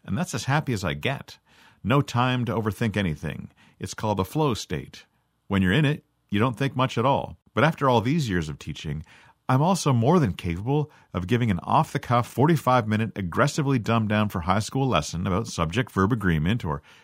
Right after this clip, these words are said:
Shakespeare, Chaucer, or Beowulf, or the Canadian Charter of Rights and Freedoms, Actus Reus and Mens Rea, or Canadian involvement in the First World War, while carrying on a whole internal narrative about having been impulsive with money this month and thinking about all of the expenses that are coming up, and also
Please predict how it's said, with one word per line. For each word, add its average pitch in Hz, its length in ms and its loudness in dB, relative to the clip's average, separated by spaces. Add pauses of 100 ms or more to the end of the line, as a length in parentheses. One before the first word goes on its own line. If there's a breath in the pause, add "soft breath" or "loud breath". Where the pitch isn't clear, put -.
Shakespeare, 92 760 0
Chaucer, 101 540 0
or 131 60 2
Beowulf, 87 640 0
or 92 60 -2
the 92 100 -2
Canadian 90 480 -2
Charter 95 340 0
of 95 100 -2
Rights 87 240 0
and 147 120 -2
Freedoms, 98 540 -2
Actus 110 420 -4
Reus 95 380 -2
and 87 100 -4
Mens 104 300 -2
Rea, 85 320 0
or 82 260 -2 (380 loud breath)
Canadian 101 440 2
involvement 104 520 2
in 117 60 -2
the 123 80 -2
First - 320 -2
World 127 180 -2
War, 85 320 0 (300 loud breath)
while 110 760 -2 (240 soft breath)
carrying 147 300 4
on 131 100 2
a 117 60 0
whole 196 480 2
internal 151 420 0
narrative 98 640 -2
about 104 160 4
having 123 280 2
been 131 100 4
impulsive 135 540 0
with 80 100 -2
money 85 220 0
this 73 260 -6
month 73 300 -4
and 82 120 -6
thinking 123 240 -2
about 110 160 0
all 135 220 6
of 180 80 0
the 170 140 0
expenses 160 560 -2
that 85 100 -2
are 76 60 -4
coming 82 320 -2
up, 71 180 -10
and 104 80 0
also 131 460 2